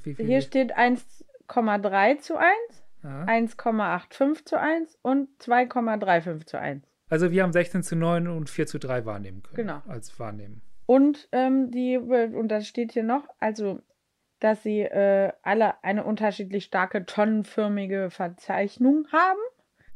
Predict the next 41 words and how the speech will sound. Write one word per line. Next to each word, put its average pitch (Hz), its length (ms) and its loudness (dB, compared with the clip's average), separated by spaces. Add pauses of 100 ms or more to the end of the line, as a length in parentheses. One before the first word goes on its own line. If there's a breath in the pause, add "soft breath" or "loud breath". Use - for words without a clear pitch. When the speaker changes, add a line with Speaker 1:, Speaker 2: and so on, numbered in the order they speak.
(180)
Speaker 1:
Das - 140 -10
stimmt. - 380 -12 (100)
Die 123 140 -8
haben 135 140 -6
viel 185 200 -4
mit 175 160 -4
Weitwinkeln 120 480 -6
gearbeitet. - 420 -14 (380 soft breath)
Zum 143 180 -8
Teil 170 240 0
sehr 165 140 0
krass, - 320 -6
so 175 180 -4
weit, 185 240 0
dass, 165 220 -6
dass, 151 300 -10
dass 143 280 -10
du 147 120 -10
normalerweise 160 920 -4 (1120)
hast - 360 -8
du 151 80 -6
den 143 220 -4 (120)
Ausschnitt, 185 800 -2
also 151 180 -6
beim, 143 180 -4 (420)
du 139 120 -6
hast 165 180 -2
bei 143 140 0
Speaker 2:
Ja, 226 220 2
Speaker 1:
jedem 208 140 4
Speaker 2:
ich 208 40 2
Speaker 1:
Objektiv 185 580 -2
ja, 180 100 4
dass 165 200 -4
es 156 120 -8
am 147 160 -6
Rand 156 480 -4 (680)
Speaker 2:
ein 202 40 -8
bisschen 196 280 -6
rund 185 400 -6
wird. 156 160 -10